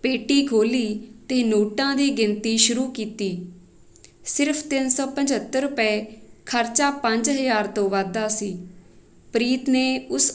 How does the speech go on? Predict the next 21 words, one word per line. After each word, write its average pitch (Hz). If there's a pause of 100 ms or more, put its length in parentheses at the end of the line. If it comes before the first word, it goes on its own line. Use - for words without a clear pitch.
ਔਰਤ 233
ਦੇ 262
ਦਿੱਤੇ 214
ਵਿਜ਼ਿਟਿੰਗ 277
ਕਾਰਡ 214
ਨੂੰ 214 (260)
ਆਪਣੀ 214
ਚੁੰਨੀ 262
ਨਾਲ 208
ਗੱਠ 208
ਦਿੱਤੀ 226
ਸੀ। 208 (480)
ਉਸਨੇ 254
ਚੁੰਨੀ 277
ਨੂੰ 285
ਦਿੱਤੀ 220
ਗੱਠ 208
ਖੋਲ੍ਹੀ 226 (320)
ਤੇ 269
ਕਾਰਡ 214
ਪੜ੍ਹਿਆ। 190